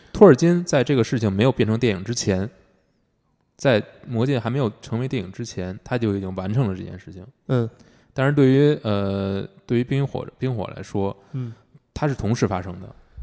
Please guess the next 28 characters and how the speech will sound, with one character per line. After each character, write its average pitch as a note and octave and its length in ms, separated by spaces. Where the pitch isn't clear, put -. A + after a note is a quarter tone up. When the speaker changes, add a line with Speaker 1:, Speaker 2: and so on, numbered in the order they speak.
Speaker 2:
对。 A#2 200
Speaker 1:
所 C3+ 160
以 D#3+ 60
你 B2 160
说 C#3+ 240
鸿 - 200
篇 D3+ 200
巨 C#3+ 120
制 G#2+ 300
也 G2 160
好， F2+ 340
你， G#2 220
你， A2+ 240
你 G2+ 160
说 A#2+ 180
是 A2+ 120
什 F#2+ 120
么 G2 60
也 G#2 100
好， - 240
你 F#2 60
说 A2+ 100
经 A#2+ 160
典 G#2+ 140
作 G#2 160
品 F#2+ 140
也 F#2+ 100
好， - 320